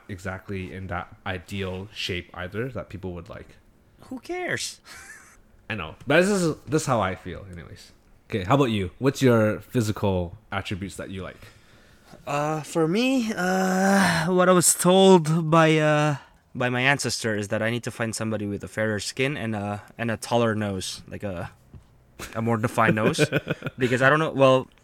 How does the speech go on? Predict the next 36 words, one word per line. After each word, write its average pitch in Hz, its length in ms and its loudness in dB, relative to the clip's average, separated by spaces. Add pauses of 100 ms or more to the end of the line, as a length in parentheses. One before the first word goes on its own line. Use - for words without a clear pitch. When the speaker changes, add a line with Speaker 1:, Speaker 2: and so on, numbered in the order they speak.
(260)
Speaker 2:
for 165 120 4
you 156 140 6
guys 143 280 4
who 131 80 -2
don't 120 200 -2
know, 113 300 0
uh, 110 180 0
me, 127 200 0
I 123 80 4
have 120 100 2
a 113 60 -2
button 107 340 -4
nose. 95 380 -8 (180)
I - 80 -4
have, 113 100 0
like, 113 180 -2
this - 200 -6
cute, 110 280 -4 (680)
plump 117 280 -4
nose 117 420 0
<laughs> - 40 -2
on 214 160 6
my 156 200 6
face 131 500 -2
that 117 180 -6
just 120 180 -8
go 123 220 -8 (160)
bloop. 381 280 -4 (460)
Speaker 1:
That's 123 200 -4
cute - 400 4
though. 101 340 8
The 98 80 -6
people 185 260 4
like 190 260 4
that. 98 380 0 (320)
Speaker 2:
Hey, 113 360 0